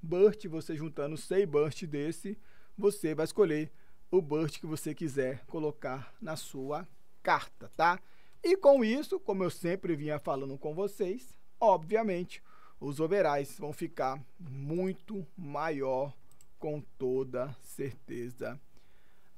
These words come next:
absoluta. Isso aí é certo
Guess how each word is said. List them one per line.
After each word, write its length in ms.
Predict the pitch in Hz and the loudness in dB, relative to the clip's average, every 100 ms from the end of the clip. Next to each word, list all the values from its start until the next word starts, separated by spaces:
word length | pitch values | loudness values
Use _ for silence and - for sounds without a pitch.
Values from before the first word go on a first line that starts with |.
| - | -6
absoluta. 1040 | 151 139 127 143 - 175 151 147 135 131 - - | -4 -4 -4 -8 -4 -4 -2 -2 -4 -6 -12 -14
Isso 360 | - 131 147 185 | -8 -8 -4 0
aí 400 | 139 139 156 143 - - - 156 | 0 0 -2 -6 -8 -14 -4 6
é 180 | 180 | 6
certo 800 | - - - 143 156 - - 143 | 6 -2 -4 0 0 -2 -8 -8